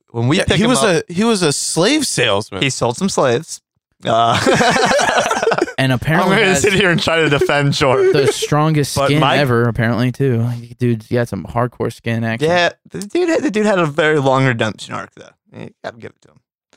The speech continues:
Speaker 1: From
Speaker 3: Yeah,
Speaker 1: being
Speaker 3: w-, were you,
Speaker 2: Yeah.
Speaker 3: were you upset about that?
Speaker 1: About him dying?
Speaker 3: Yeah.
Speaker 1: I knew it was gonna
Speaker 2: Yeah, I,
Speaker 1: happen.
Speaker 2: I was kinda, like, happy.
Speaker 3: I was
Speaker 2: Like,
Speaker 3: like, I couldn't,
Speaker 2: finally,
Speaker 3: I couldn't
Speaker 2: dude.
Speaker 3: give two
Speaker 2: What
Speaker 3: shits.
Speaker 2: a cuck, dude.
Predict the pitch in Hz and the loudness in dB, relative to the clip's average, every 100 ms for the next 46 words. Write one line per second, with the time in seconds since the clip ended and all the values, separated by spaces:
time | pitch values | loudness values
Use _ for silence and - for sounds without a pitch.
0 | _ _ _ _ 123 120 202 135 - - | _ _ _ _ 0 2 2 0 -2 -2
1 | 156 175 254 - 170 175 247 233 - 254 | 0 2 0 -2 0 2 2 0 -2 -2
2 | - - 202 262 - 294 - _ - 120 | -4 -6 -4 -2 -2 -4 -6 _ -6 -2
3 | 123 127 120 120 160 226 359 - - 151 | 0 0 0 0 -2 -4 -4 -4 -8 -4
4 | 139 120 139 120 110 143 175 117 160 262 | 0 0 0 0 0 2 0 2 0 0
5 | 196 127 101 98 - 117 147 104 98 104 | 0 0 0 -2 -2 -2 -2 -2 -4 -8
6 | _ _ - 247 180 143 156 165 208 170 | _ _ -2 -2 0 2 2 2 2 2
7 | 120 - 127 202 147 117 - - 175 185 | 2 2 2 2 0 -2 -4 -2 0 2
8 | 185 143 107 - - 175 160 117 123 139 | 2 2 -2 -4 0 0 -2 -2 0 0
9 | 156 | -2